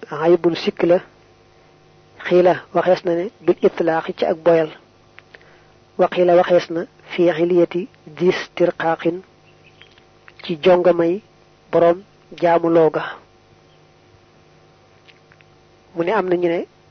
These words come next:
bi la jaayee ab jaam, nga fekk ca ab ëmb moom, ëmb ba sikk la ca, te sañ ko koo xàcc ngir loola. Duñu seet ba xam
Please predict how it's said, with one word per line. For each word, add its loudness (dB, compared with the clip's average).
bi -2
la 4
jaayee 2
ab -4
jaam, -2
nga -2
fekk -2
ca 0
ab 0
ëmb -2
moom, 2
ëmb 0
ba 4
sikk -8
la 2
ca, 0
te 0
sañ -2
ko 0
koo 2
xàcc -4
ngir -2
loola. 2
Duñu 2
seet 0
ba 0
xam -4